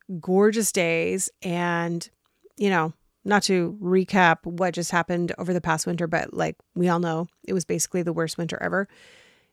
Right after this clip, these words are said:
And then, of course, there was, like, very little spring. Of course, I was in Florida, so <laughs> I didn't really even <laughs> have a spring. But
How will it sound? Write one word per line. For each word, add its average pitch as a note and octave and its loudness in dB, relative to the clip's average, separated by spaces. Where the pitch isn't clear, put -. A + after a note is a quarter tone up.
And C4 0
then, D4 2
of C#4+ 0
course, G#3+ 2
there F3+ -6
was, E3 -8
like, E3 -8
very E3+ 0
little G3+ 6
spring. A3+ 4
Of - -20
course, F3+ -2
I E3+ 2
was E3+ 0
in E3+ -4
Florida, F3 0
so E3+ 2
<laughs> - -6
I E4+ 8
didn't C4+ 8
really A3 10
even G3+ 2
<laughs> C4 2
have A3 6
a G3 2
spring. G3 -2
But G#3+ 6